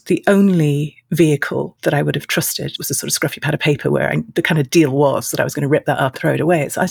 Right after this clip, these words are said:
I haven't got it. I literally, I threw it away. And I think that is significant, that we need almost something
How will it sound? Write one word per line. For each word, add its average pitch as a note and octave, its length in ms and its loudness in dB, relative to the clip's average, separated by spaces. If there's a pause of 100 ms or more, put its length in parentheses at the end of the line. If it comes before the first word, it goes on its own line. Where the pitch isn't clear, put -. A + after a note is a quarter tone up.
I F#3+ 40 0
haven't F#3 180 0
got D3+ 160 2
it. - 100 -6
I C#3+ 60 -2
literally, D#3+ 320 0
I B2+ 40 -2
threw D3+ 160 0
it C#3 80 -2
away. D3 300 -2 (440)
And F3 140 2
I F3 60 2
think - 240 0
that G#3 360 0 (400)
is G3 140 0
significant, F#3 800 0
that D3+ 120 0
we F3+ 140 4
need G3+ 280 6
almost E3+ 360 2
something D#3+ 500 0